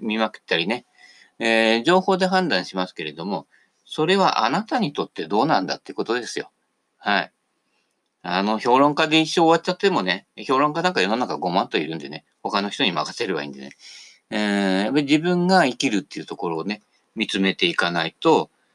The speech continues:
ありのまま、ね、アリはいつでもありのまま、ナスは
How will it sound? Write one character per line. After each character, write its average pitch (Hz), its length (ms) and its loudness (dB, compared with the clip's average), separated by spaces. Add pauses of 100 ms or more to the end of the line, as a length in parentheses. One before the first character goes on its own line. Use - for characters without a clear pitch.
(280)
あ 117 100 2
り 110 140 2
の 98 140 2
ま 87 180 0
ま、 76 220 -4 (500)
ね、 120 300 -4
ア 120 160 0
リ 117 120 -4
は 113 160 4
い 107 80 2
つ 90 160 -8
で 90 120 0
も 80 180 0
あ 95 80 2
り 90 80 -6
の 82 100 -4
ま 76 140 -6
ま、 71 220 -8 (600)
ナ - 120 -2
ス - 160 -4
は 76 260 0